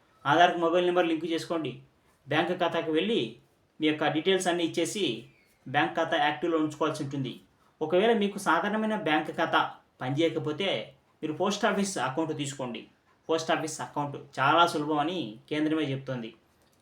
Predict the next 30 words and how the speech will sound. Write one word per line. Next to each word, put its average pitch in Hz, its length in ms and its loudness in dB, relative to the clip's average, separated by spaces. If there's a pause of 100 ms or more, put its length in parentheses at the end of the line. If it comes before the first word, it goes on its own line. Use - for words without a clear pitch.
కేంద్ర 220 260 4
ప్రభుత్వం 170 360 2
నుంచి 170 180 -2
అఫీషియల్‌గా 160 720 -2 (120)
ఎన్పీసీఐ 165 460 0
లింక్ 147 260 -2
అవుతుంది. 131 520 -6 (400)
అందువలన 151 560 2 (240)
మీరు 135 140 -4
బ్యాంక్ 156 440 2
ఖాతా 165 400 0 (180)
అన్ని 165 180 0
వివరాలు 160 320 4
సరి 156 260 -2
చేసుకోండి. 165 460 -2 (360)
డబ్బులు 156 320 4
విడుదల 175 260 6
చేసిన 208 320 0
వెంటనే 185 260 -4
మీ 165 180 2
బ్యాంక్ 170 360 2
ఖాతాలోకి 156 360 0
వచ్చేస్తాయి. 139 540 -4 (640)
"ఈ 190 160 0
రైతులకు 214 380 4
మాత్రమే 202 420 4
పీఎం 180 360 0
కిసాన్ 180 320 0
సాయం 160 420 4
రాదు" 156 560 2